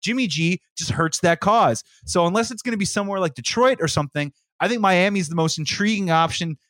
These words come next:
to rehab Jimmy G's, uh, career, put up some more wins for the Dolphins, and also, I don't know, just throw a huge wrench into those, uh, those Dolphins-Patriots <laughs> games,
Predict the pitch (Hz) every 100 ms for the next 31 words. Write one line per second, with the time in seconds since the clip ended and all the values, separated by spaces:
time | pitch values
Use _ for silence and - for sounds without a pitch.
0 | _ - 151 160 147 127 156 180 185 156
1 | 180 190 170 - 151 151 180 180 202 190
2 | - _ _ _ _ 202 196 - 180 170
3 | 160 175 170 147 123 185 220 220 220 214
4 | 208 - _ _ _ _ _ 143 156 151
5 | 170 180 196 170 165 185 196 151 135 190
6 | 160 143 190 147 165 180 - 156 170 151
7 | 135 - _ - 170 160 160 151 156 147
8 | 175 180 160 - 180 - 202 190 - 196
9 | 185 175 - -